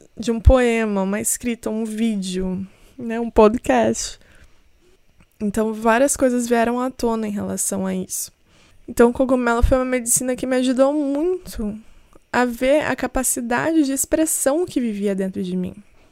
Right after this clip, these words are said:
E eu entendo que existem várias maneiras de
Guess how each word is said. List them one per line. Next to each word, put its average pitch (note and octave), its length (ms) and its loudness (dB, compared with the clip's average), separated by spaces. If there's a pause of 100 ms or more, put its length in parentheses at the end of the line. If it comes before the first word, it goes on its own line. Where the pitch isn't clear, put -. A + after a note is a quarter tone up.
(960)
E G#3 160 -2
eu G#3 120 4
entendo A3+ 460 -2
que A3+ 520 -2
existem A3 560 0
várias A3+ 460 2
maneiras A#3 640 2
de G3+ 520 -4